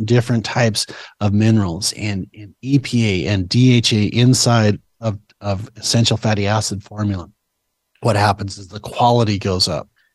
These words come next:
I had a patient come in and say, "Look, Doctor West, I've got this fish oil. It's a lot cheaper than what you sell in the office." And I said, "Well, let's look at the labels." And,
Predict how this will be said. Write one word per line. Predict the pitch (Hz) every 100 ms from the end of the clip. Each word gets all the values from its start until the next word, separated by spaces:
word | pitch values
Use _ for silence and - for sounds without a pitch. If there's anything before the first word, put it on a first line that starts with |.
| _ _
I | -
had | 127
a | 107
patient | 123 113 117
come | 101 113
in | 110 107
and | 101 95
say, | 107 101
"Look, | 113 107
Doctor | - 107 -
West, | 104 98
I've | 98 87
got | 107 117
this | - 101 -
fish | - 123 -
oil. | 107 101 95
It's | -
a | 92
lot | 110 117
cheaper | - 120 113 98 95
than | 98
what | 95 104
you | 101
sell | 98 113 104 98
in |
the | 95 92
office." | 113 120 - 113 - - - - _ _ 113
And |
I | 104
said, | 98 107
"Well, | 107
let's | 120 120 -
look | 85 87 131
at | 123
the | 113
labels." | 101 110 117 92 104
And, | 98